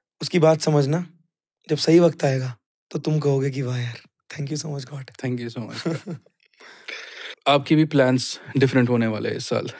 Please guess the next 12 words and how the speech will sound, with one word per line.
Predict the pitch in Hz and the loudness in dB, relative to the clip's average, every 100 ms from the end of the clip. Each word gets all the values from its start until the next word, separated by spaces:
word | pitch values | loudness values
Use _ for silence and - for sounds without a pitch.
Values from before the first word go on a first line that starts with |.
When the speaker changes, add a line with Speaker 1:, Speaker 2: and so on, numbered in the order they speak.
| - - | -12 2
Speaker 2:
राइट? | 123 127 123 123 | 4 4 0 -6
अ, | |
Speaker 1:
हम्म। | 123 127 135 139 127 120 | -6 -6 -8 -8 -8 -4
Speaker 2:
you're | 127 120 | 0 2
getting | 123 127 123 | 4 4 2
into | 127 123 | 2 4
the | 120 | 8
music | 131 131 139 | 8 6 2
scene। | - 135 123 120 120 - _ - - _ - | 2 6 8 8 4 -2 _ -20 -20 _ -12
अ, | 160 - _ _ _ _ _ _ - - | -12 -12 _ _ _ _ _ _ -4 4
थोड़ी | 180 185 | 6 6
सी | 170 - 165 185 165 | 2 2 2 2 -2